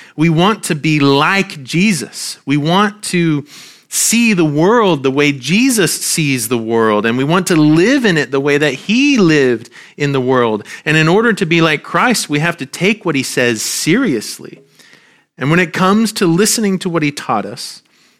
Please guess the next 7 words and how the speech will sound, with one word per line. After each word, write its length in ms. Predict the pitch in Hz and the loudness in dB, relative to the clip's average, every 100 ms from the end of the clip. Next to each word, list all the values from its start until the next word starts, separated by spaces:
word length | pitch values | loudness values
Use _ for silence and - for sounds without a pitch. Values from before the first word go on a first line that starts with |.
| _ | _
there's 180 | 175 156 | -8 -8
probably 540 | - - - 202 185 185 | -8 -6 -4 -2 0 0
no 280 | 170 190 | 0 0
better 280 | 175 175 165 | 0 0 -2
place 420 | 151 - 135 135 - | -6 -6 -6 -4 -8
to 80 | |
start 520 | - - - 92 - | -8 -8 -10 -14 -16